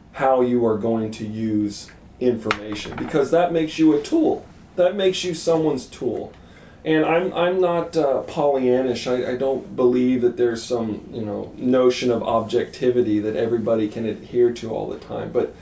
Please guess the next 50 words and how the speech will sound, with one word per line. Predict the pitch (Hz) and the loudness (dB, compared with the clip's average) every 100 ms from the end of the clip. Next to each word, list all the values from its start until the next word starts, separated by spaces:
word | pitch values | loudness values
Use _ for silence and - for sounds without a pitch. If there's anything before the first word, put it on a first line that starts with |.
| - - - | -20 -16 -2
at | 147 | 2
least | 190 254 - | 4 2 -2
you | 196 151 | 0 2
make | 151 147 - | 2 -2 -2
an | 127 | 0
attempt. | 117 - 180 175 139 - | 0 -2 -2 -2 -2 -6
And | 135 123 | 0 0
the | |
fact | 123 160 180 185 | 0 0 0 0
that | 135 127 | -4 -2
you | 147 131 | -2 2
are | 123 | 2
being | 120 139 135 | 2 -4 -2
a | 117 | -2
willing | 104 127 160 165 123 | -2 0 0 2 -2
vessel, | 107 127 - 156 120 - - - - - - - - - - - | 0 0 0 -2 -4 -4 -12 -20 -20 -20 -20 -20 -20 -20 -20 -6
uh, | 135 123 - | 0 2 0
for | - 147 135 | -2 2 4
a | 123 | 4
certain | - 156 139 127 | 2 0 2 2
message, | 123 120 120 - - - - - - - - - - | 2 2 -2 -8 -8 -12 -18 -20 -20 -20 -20 -20 -2
uh, | 127 123 117 | 2 2 2
and | 143 139 | 0 0
that | 147 143 - | 0 0 -4
when | 143 151 151 | -2 2 4
you | 151 | 4
have | 147 131 | 4 0
been | 139 131 | 2 2
called | 123 - 180 202 196 | 0 0 2 4 2
on, | 139 135 131 127 120 - - | 2 2 2 0 -2 -10 -8
uh, | 127 120 107 - 117 | -2 0 0 0 -2
uh, | 123 | 0
your | 135 127 | 0 2
biases | 127 139 160 147 131 123 107 107 - | 2 2 2 -2 -2 -4 -4 -8 -2
repeatedly, | 123 - 247 311 127 101 - | -2 0 2 4 2 0 -6
which, | 120 147 143 - | -2 -2 -2 0
which | 147 143 - | 0 0 -6
Greenwald | 123 127 151 190 185 165 151 | -12 -4 0 2 2 2 2
has | 185 196 - | 0 0 -2
been | 135 104 | -4 -2
over | 117 120 | -2 -2
the | 117 113 | -4 -6
past | - 123 123 - | -6 -6 -6 -8
two | - 156 | 2 2
weeks | 147 185 - | 2 -2 -4
or | 151 | -10
so, | - - - 113 | -10 -10 -10 -10
that | 113 | -8
he | 127 120 | -6 -4
has | 117 113 110 | -2 -4 -4